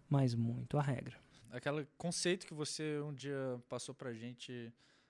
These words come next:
Speaker 2: é, na cozinha aqui mesmo, da Ignição, que era do, porra, em inglês é martial art, né? Tipo,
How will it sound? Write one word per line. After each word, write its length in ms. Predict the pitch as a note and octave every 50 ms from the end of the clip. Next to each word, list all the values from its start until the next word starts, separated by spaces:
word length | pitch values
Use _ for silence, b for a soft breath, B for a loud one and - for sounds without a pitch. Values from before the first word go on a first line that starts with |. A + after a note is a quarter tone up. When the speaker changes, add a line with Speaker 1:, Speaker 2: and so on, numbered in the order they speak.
| _ _ -
Speaker 2:
é, 240 | A2+ A2+ A2+ A2+ A2+
na 140 | B2 D3+
cozinha 400 | - - C4 G3+ F3 G3 G#3+ G#3
aqui 200 | F3+ - - F#3+
mesmo, 340 | F3 E3 D#3 E3+ F3 E3 E3
da 160 | D3 C#3+ C#3
Ignição, 560 | C#3 C#3+ C#3 C#3 C3 - - - C3 C#3 D3+ C#3+
que 140 | - -
era 340 | C#3 C3+ C3+ C3+ C3+ C3+ C3+ b b b b b b b b -
do, 560 | A#2+ C3+ C#3 C#3 C3+ C3 B2+ B2+ B2 A#2 G#2 G2 - -
porra, 180 | - C3+ B2 C3
em 40 | C#3
inglês 460 | C3+ B2 B2 B2 C#3 E3 G#3 F#3 F3+
é 80 | E3+ D3+
martial 680 | C#3 C3 B2+ C3 E3+ G#3 - - - G#3 F3+ C3 A#2
art, 380 | A2+ A2 G#2+ A2 G#2+ - - -
né? 280 | A#2 A2 A2 A#2 A2+ G#2+
Tipo, 520 | - - A#2+ - - A#2+ A#2 A2+ A2 A2